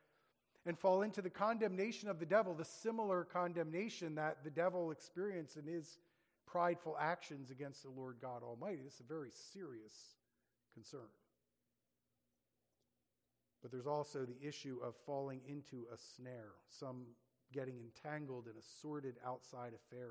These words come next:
scandalized trapped by the devil.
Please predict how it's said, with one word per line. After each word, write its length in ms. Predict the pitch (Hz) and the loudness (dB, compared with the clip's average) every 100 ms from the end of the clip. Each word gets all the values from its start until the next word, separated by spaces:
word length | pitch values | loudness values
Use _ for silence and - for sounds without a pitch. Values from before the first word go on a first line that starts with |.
| 107 | -10
scandalized 1000 | - - 139 143 123 101 98 98 - _ _ _ - | -16 -12 -10 -10 -12 -16 -18 -20 -20 _ _ _ -14
trapped 320 | - 180 - - | -6 -6 -6 -10
by 180 | 156 147 | -4 -4
the 100 | 143 | -6
devil. 340 | 131 131 117 | -10 -12 -14